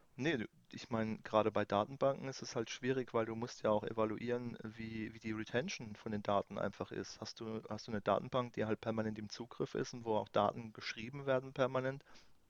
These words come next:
musst du die natürlich deutlich, äh, öfters sichern wie eine Datenbank, die, äh, ich sag jetzt mal, nur mal periodisch im Zugriff ist und, äh, durchaus weniger in, in Verwendung ist.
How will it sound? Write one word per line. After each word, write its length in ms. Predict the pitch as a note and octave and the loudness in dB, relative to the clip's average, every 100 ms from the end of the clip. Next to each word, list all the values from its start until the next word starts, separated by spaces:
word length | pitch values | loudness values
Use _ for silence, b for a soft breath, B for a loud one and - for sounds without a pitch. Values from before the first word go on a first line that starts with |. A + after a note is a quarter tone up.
| - _ - - - | -20 _ -20 -20 -10
musst 180 | A2 G#2+ | -6 -6
du 60 | A#2 | -4
die 80 | A2 | 0
natürlich 380 | G#2+ - G#2+ - | 0 -2 -6 -2
deutlich, 400 | G#2+ - A2 - B B B B B - | -2 0 -4 -6 B B B B B -4
äh, 40 | G#2+ G2 F#2+ - - - | 0 2 0 -2 -6 -6
öfters 340 | G#2 - B2+ | -4 -2 -4
sichern 420 | - B2 B2+ B2 A2+ | -6 -2 -2 -2 -6
wie 300 | A2 A2+ A2+ - A2 | -6 -4 -4 -6 -6
eine 140 | G#2 | -2
Datenbank, 600 | G2+ A2 A#2+ A2+ A#2 A#2 | 2 2 2 -2 -2 -4
die, 240 | - A2+ A2+ | -6 0 2
äh, 120 | G#2+ - - | 2 0 -6
ich 140 | - - | -10 -8
sag 160 | G#2+ | -4
jetzt 180 | A2 - | -4 4
mal, 260 | - A2 G#2+ B B B B B B B B - | 4 6 2 B B B B B B B B -2
nur 140 | A#2 | 6
mal 120 | A2+ | 6
periodisch 680 | - A#2 A2 A2 C3 D3+ A#2 | 6 2 0 0 -2 -2 -4
im 100 | A#2 | -6
Zugriff 440 | A2 A#2 - A2 - | -6 -8 -4 -4 -2
ist 280 | G#2 G2+ - | -4 -4 -4
und, 320 | G2+ G#2 G2 | -4 -4 -4
äh, 120 | - G2+ | -4 -2
durchaus 420 | A2 A2 G2+ - | -2 -2 -2 -2
weniger 480 | A#2+ C3+ G#2 G2+ - | -4 -2 0 0 -2
in, 140 | G2+ | -6
in 120 | G#2 | -8
Verwendung 460 | G#2 G#2+ G2+ G2 G2 | -4 -2 0 -4 -6
ist. 320 | G2 - - | -8 -10 -14